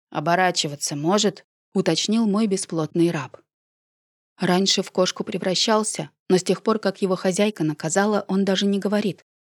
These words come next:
У него рта нет. А ходит он под властью чёрной ведьмы». Домовой посмотрел на меня неприязненно, почесал лапкой острое розовое ушко, подумал немного и в итоге выдал совет. «Если сам обернуться не может,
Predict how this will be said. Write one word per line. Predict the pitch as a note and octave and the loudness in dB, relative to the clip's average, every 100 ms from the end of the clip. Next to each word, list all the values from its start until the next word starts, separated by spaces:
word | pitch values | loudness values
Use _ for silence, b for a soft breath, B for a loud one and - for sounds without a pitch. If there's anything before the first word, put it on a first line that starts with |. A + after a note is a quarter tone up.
| - | -2
У | F3+ | 2
него | F#3 F#3+ | 2 2
рта | - G#3+ F3 | 0 0 0
нет. | D3+ C3+ - _ _ _ _ - | 0 -4 -14 _ _ _ _ -4
А | D#3+ | -2
ходит | - A3+ G#3 | 0 0 0
он | E3+ D#3+ | 0 0
под | E3+ | -2
властью | F3 F#3+ G#3 - D#3 | 0 0 0 -4 -4
чёрной | - F#3+ F#3+ G3 | -2 -2 -2 -2
ведьмы». | E3+ C#3 C3+ C#3+ _ _ _ _ - | -4 -6 -10 -14 _ _ _ _ -2
Домовой | E3+ G3 G#3+ B3 | 2 2 2 0
посмотрел | A#3+ - G#3+ G#3+ A3 G#3+ | -2 -2 -2 -2 -4 -2
на | G#3 | -2
меня | G#3 G3 | 0 0
неприязненно, | G3 G3 G3 F3 C#3+ D3+ F3 G3+ b - | -2 -2 -2 -2 -2 -2 -2 -2 b -8
почесал | G#3 G#3 - A#3 | -4 -2 -2 -2
лапкой | G#3 G#3 - G3+ F#3+ | 0 0 -2 -4 -2
острое | G#3 G#3 - G3+ F#3+ | -2 -2 -2 -2 0
розовое | F#3 E3+ E3 D#3+ - | 0 0 -4 -4 -4
ушко, | A3 - G#3 b | -4 -4 -6 b
подумал | F3 E3 A#3 A#3 A3+ | -2 2 4 4 4
немного | A3 G#3+ G#3+ G#3 G#3 b - | 4 2 2 0 -2 b -4
и | |
в | F3+ | -2
итоге | F3 B3+ G#3+ A#3 | 0 0 2 0
выдал | F3 E3 F3+ | 0 0 -2
совет. | - F#3 E3+ C#3 - _ _ _ _ _ _ _ _ - | -2 -4 -4 -10 -16 _ _ _ _ _ _ _ _ -2
«Если | F3 D#3+ | -2 0
сам | D#3 F3 F3 | 0 2 2
обернуться | D#3+ F3 F3+ F3+ - E3 | 2 2 0 -2 -2 -2
не | D#3 | 0
может, | F#3 G#3+ E3 | 2 0 -2